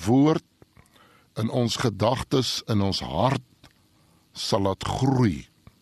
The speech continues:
sodat ons kan reageer wanneer ons U stem hoor. Amen.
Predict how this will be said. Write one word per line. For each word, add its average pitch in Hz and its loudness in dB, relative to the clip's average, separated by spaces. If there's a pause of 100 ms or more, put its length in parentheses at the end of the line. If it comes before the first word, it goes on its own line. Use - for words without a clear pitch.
(300)
sodat 165 2
ons 110 0
kan 101 0
reageer 98 0 (600)
wanneer 98 0
ons 101 -4
U 98 -2
stem 107 -2
hoor. 65 -6 (800)
Amen. 69 -2